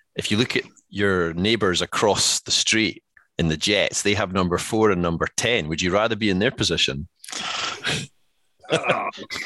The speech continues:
Speaker 2: I don't think
Speaker 1: 'Cause they've got greater needs, arguably,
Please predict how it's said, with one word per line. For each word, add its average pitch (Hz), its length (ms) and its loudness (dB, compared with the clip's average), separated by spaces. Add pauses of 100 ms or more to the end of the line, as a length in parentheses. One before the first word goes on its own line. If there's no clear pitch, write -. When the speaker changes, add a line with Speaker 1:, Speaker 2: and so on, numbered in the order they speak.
(680)
Speaker 2:
I 135 60 2
don't 175 300 0
think 156 380 0
Speaker 1:
'Cause 123 120 -2
they've 156 220 2
got 113 260 -2
greater 113 280 2
needs, 120 440 2 (180)
arguably, 92 640 4